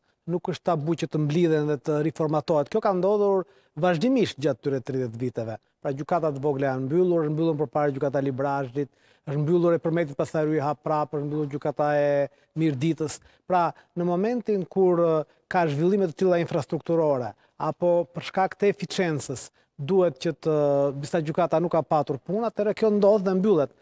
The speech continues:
Por, ë, që të bëhen veprime të tilla, pra që të bëhet një, një hartë gjyqësore kaq drastike si kjo, duhet që të bëhet një studim fizibiliteti. Pra, ë, përgjithsisht,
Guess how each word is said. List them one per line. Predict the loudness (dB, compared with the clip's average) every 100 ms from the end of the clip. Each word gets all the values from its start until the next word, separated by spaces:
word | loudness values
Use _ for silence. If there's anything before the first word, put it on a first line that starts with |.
| -20 _ 0
Por, | 2 2 2
ë, | -2 -6 _ -12
që | -8
të | -2
bëhen | 0 0
veprime | 0 2 2 0
të | 0
tilla, | 0
pra | 2 0
që | -2
të | -4
bëhet | 0 0 0
një, | -2 0 -2 -6 _ _ -10 -6
një | -2
hartë | 0 -2
gjyqësore | -6 -4 0 -2 -4 _
kaq | -4 -2 -2
drastike | -2 -4 -4 -6 -6 -10 -12 _
si | -16 -8 -8
kjo, | -2 0 0 -4 _ _
duhet | -4 -2 -2
që | -2
të | -4 -2
bëhet | -2
një | -2
studim | -6 -6 -6
fizibiliteti. | -4 -4 -2 -2 -4 -2 -4 -4 -14 _ _ _
Pra, | -2 0 0 -6 _ _ -6
ë, | -2 0 0 -4 _
përgjithsisht, | -4 -2 -4 -2 -2 -4